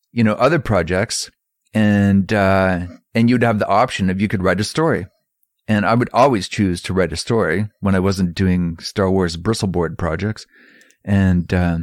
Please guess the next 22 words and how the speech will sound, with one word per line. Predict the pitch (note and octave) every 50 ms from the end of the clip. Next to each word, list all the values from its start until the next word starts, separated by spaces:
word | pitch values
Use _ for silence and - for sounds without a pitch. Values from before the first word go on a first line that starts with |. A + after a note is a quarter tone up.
| E2 _ _ _ _ _ _
and | - A2 G#2+ G#2+ G#2 -
I | G2+ G#2+
still | G#2 - - C3+ A#2 G#2
have, | G#2+ A2 C#3 B2
like, | G2+ D#2+ E2 - - -
all | G2 A2 A#2+ A#2
those | G#2 F#2+ F2 -
stories, | - - G#2+ G#2+ A2+ A2 F2+ E2 D#2 - - - -
you | F2+
know, | F2 E2+
sitting | F2 - - G2+ G2 F#2+
upstairs | F2 - - - G#2+ G2+ F#2+ F#2+
in | F#2 D#2+
the | D#2
closet. | - - G#2 G#2+ A#2 G2+ F2+ D#2+ E2+ - _ - - - - - - _ _
And | - G2+ G#2+ G2+
I | G#2 A#2 C3+ C#3
thought | - - A#2 A2+ A#2+ A2+ F#2+
I | F2
was | E2+ D#2+ -
such | - - G#2+ G#2+ - - G2+
a | E2+ D2+ D2